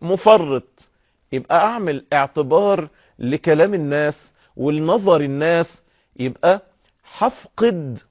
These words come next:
ركن لقبول أعمالي. هو الأعمال مش بالنيات، والشرط الأساسي إنها إيه؟ إنها تبقى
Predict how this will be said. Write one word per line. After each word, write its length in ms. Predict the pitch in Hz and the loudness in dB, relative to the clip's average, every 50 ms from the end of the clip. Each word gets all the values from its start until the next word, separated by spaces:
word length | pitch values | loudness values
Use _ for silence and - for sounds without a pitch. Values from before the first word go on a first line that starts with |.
| _ _ _ _ _ - - | _ _ _ _ _ -4 0
ركن 720 | 156 170 277 285 - _ _ - 208 220 214 214 214 202 - _ _ _ _ _ _ - | 2 4 2 2 0 _ _ -4 -2 -2 0 0 -2 -4 -4 _ _ _ _ _ _ 0
لقبول 640 | 139 170 196 196 - 185 170 160 220 277 240 - | 2 2 2 4 4 4 4 4 2 0 0 2
أعمالي. 600 | 190 185 165 170 175 196 220 202 147 120 104 95 95 _ _ _ _ _ _ _ _ _ - 135 | 4 4 4 4 4 2 4 2 2 0 -2 -8 -12 _ _ _ _ _ _ _ _ _ -4 0
هو 120 | 147 160 | 2 2
الأعمال 640 | 160 - 165 151 147 165 190 196 180 143 123 110 - _ _ _ | 4 6 6 6 6 6 4 4 4 2 0 -6 -10 _ _ _
مش 160 | - 147 143 131 | -6 -6 -2 0
بالنيات، 560 | 156 160 156 160 165 175 185 185 - - _ _ _ _ _ _ _ | 0 0 0 0 2 2 2 2 0 -4 _ _ _ _ _ _ _
والشرط 640 | - 135 156 175 - - - 214 226 226 - - 185 | -2 0 0 0 0 0 0 0 0 0 0 -2 -2
الأساسي 720 | 160 - - 156 160 - 190 208 202 - - 143 127 - _ _ _ _ _ _ _ _ _ _ _ _ _ _ - | -2 0 -2 -2 0 0 2 2 2 0 -2 -4 -8 -8 _ _ _ _ _ _ _ _ _ _ _ _ _ _ -2
إنها 360 | 170 165 170 175 196 208 180 | -2 0 2 2 2 2 4
إيه؟ 220 | 160 180 185 190 180 - _ _ _ _ _ _ _ _ | 6 6 6 4 4 -2 _ _ _ _ _ _ _ _
إنها 360 | 156 147 143 147 180 202 185 160 | -4 -2 -2 -2 -4 -4 -4 -4
تبقى 560 | - - 175 160 - _ - 156 165 165 | -4 -2 -4 -4 -4 _ 0 0 2 2